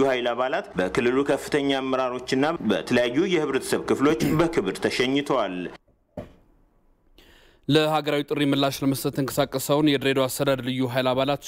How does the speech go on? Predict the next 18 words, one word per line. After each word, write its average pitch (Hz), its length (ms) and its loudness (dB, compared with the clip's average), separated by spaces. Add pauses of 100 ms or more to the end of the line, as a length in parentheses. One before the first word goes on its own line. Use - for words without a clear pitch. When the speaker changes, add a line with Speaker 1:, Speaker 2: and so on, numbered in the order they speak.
(120)
Speaker 2:
ሽኝት 131 420 0 (140)
ተደረገላቸው። 131 760 0 (920)
የአሸባሪውን 143 760 0
የህወሓት 131 460 0
ጁንታ 135 300 0
ቡድን 131 280 0
ሀገርን 127 360 0
የማፈራረስና 127 640 0
የመበታተን 127 640 0
ሽብር 127 300 -4
ተግባርና 120 640 0
ተልዕኮ 131 340 0
የማምከንና 127 600 2 (640)
ህግን 147 280 2
የማስከበር 135 520 0
ሀገራዊ 131 320 2
ጥሪን 131 260 -2
ተከትሎ 139 340 0